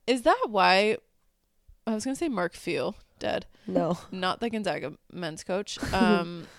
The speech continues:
Speaker 1: is that why Mark Zuckerberg and Elon Musk were gonna fight?
Speaker 2: I think so.
Speaker 1: Now it makes sense.
Speaker 2: It does make sense.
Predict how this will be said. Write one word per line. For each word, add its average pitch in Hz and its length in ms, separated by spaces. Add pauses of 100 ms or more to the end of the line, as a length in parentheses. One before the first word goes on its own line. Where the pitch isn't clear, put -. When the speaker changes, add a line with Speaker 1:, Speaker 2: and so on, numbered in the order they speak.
(160)
Speaker 1:
is 208 120
that 220 220
why 277 180
Mark 180 540 (480)
Zuckerberg 180 500
and 175 100
Elon 170 280
Musk 165 240
were 185 60
gonna 175 180
fight? - 260
Speaker 2:
I 208 100
think 247 220
so. 185 400 (320)
Speaker 1:
Now 214 200
it - 80
makes - 240
sense. - 300
Speaker 2:
It 208 120
does 208 240
make 190 200
sense. 170 500